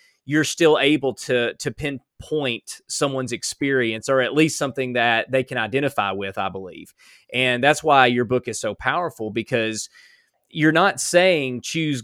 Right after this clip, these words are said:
scripture or your experience. Going back to what we were talking about earlier, you're showing how throughout scripture, experience is vital to faith.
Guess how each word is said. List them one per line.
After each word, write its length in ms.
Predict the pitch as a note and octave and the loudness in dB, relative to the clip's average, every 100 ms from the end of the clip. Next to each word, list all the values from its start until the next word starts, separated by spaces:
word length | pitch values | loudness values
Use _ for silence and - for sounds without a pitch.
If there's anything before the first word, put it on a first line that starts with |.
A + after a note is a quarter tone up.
| - | -8
scripture 880 | - - D#3+ D#3 - C3 A#2+ A2+ - _ _ _ _ _ | -8 0 2 2 0 0 2 -2 -6 _ _ _ _ _
or 200 | C#3 C3+ | 4 4
your 180 | B2+ A#2+ | 6 2
experience. 880 | A2 - - - D#3+ D#3+ A2 G2+ G#2 | 0 -4 -8 -4 -2 -2 -2 -6 -6
Going 320 | - C3 B2+ | -2 0 0
back 240 | A#2+ B2+ - | 4 2 2
to 60 | |
what 160 | A#2 A2 | 0 0
we 100 | A2 | -2
were 80 | A2 | -6
talking 380 | A#2 A2+ A#2 | -8 -8 -10
about 240 | A2 G#2+ G2+ | -4 -2 -2
earlier, 580 | A#2+ F3+ A#2 G#2+ G#2+ G2 | -2 -2 -4 -4 -4 -6
you're 340 | C3 C3+ C3+ B2 | -2 2 4 4
showing 800 | - - D#3 G3 D3+ A#2 A2+ A2 | 0 4 6 6 4 -2 -6 -10
how 720 | - C3+ C3 B2 A#2+ A2+ A#2 - | -2 2 2 2 0 -2 -4 -4
throughout 540 | C#3 A#2+ C3+ G#3 - | -2 2 4 4 0
scripture, 680 | - - A#2+ - A2 G#2+ C3+ _ _ - | -8 -4 -4 -4 -6 -6 -8 _ _ -6
experience 960 | C#3+ - - - E3 D#3+ D3+ D3 - C#3 | -4 -2 -2 2 4 4 0 -4 -10 -6
is 220 | D3 C#3+ | -2 -2
vital 560 | A#2 A#2+ F3+ A3 G#2+ F#2 - | 0 0 0 0 -4 -6 -4
to 120 | A#2+ | -4
faith. 500 | - G2+ F2 - | -2 -4 -6 -20